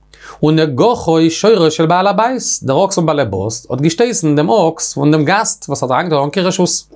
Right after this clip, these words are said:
אוי שנשכו כלבו של בעל הבית, דעם געביסן, דער הונד פון דעם בעל הבית האט געביסן, דעם אקס. פוטר, איז דער בעל הבית, איז פוטר צו צאלן, ווער בידער אריינטאן דיין אקס דא.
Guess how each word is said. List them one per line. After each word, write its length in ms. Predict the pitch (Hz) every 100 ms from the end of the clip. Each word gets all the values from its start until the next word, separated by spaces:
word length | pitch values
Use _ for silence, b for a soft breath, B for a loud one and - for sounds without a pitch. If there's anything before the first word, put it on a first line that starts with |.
| _ _ B B B
אוי 200 | 120 139
שנשכו 640 | 147 170 160 180 240 - 165 160 156
כלבו 300 | 190 247 226
של 120 | 226
בעל 160 | 190 185
הבית, 260 | 165 156 -
דעם 100 | 160
געביסן, 500 | 175 226 220 185 170 165
דער 100 | 151
הונד 280 | 151 226 202
פון 120 | -
דעם 80 | 147
בעל 100 | 147
הבית 200 | 165 196
האט 80 | 143
געביסן, 420 | 143 180 190 131
דעם 200 | 135 160
אקס. 360 | 147 - - - _ b b b -
פוטר, 320 | 208 220 214 - _ b b b
איז 80 | 160
דער 120 | 151
בעל 180 | 139 139
הבית, 380 | 127 95 104 123
איז 100 | 131
פוטר 260 | 190 196
צו 140 | 226 226
צאלן, 160 | 208
ווער 200 | 185 131
בידער 240 | 139 147 151
אריינטאן 260 | 160 170
דיין 160 | 175 160
אקס 180 | 170
דא. 80 | 165